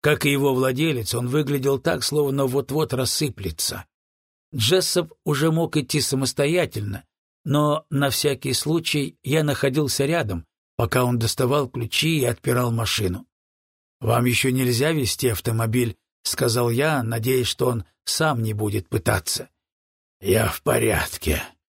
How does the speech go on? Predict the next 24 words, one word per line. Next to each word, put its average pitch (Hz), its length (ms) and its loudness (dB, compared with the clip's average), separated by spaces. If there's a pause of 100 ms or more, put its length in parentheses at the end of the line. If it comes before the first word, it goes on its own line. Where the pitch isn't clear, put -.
(320)
Джессоп 156 500 2
стоял, 156 560 0
но 160 260 0
в 147 80 -6
машину 156 460 0
не 147 120 -2
садился. 117 800 -4 (400)
Я 131 140 2
всё 156 180 0
не 160 120 0
мог 165 220 0
решить, 156 460 -2
уйти 123 420 -2
ли, 123 260 0 (260)
оставив 123 640 0
его 127 260 2
одного, 120 520 0 (340)
или 170 180 2
подождать, 151 960 0 (420)
и 117 140 -2
тут 180 300 -2
плечи 147 540 0
его 139 380 2
затряслись. 113 880 -2